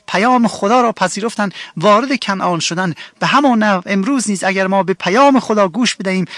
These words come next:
و ایمان بیاوریم، وارد ملکوت خدا شده و آرامی الهی یا نجات و بخشش گناهان رو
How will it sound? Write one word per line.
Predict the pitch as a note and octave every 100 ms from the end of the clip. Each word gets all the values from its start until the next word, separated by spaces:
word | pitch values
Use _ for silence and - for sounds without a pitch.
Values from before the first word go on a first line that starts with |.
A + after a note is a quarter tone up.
| -
و | F#3
ایمان | G3 F3+ G3 D4 B3
بیاوریم، | F#3+ F3 F3+ D#3 - -
وارد | G#3+ G3 F#3
ملکوت | F3 F3+ E3+ - C#4+ A#3
خدا | - G3+ G3
شده | E3+ F#3+ F#3 E3 _ _ _
و | G3
آرامی | G#3 G3 F#3 A#3+ C4+
الهی | G#3+ G3 F#3+
یا | F3+ G3+
نجات | F#3 F#3+ F3 F#3 F3
و | E3+
بخشش | F3 - A3+ A3+
گناهان | F3+ F3 E3+
رو | E3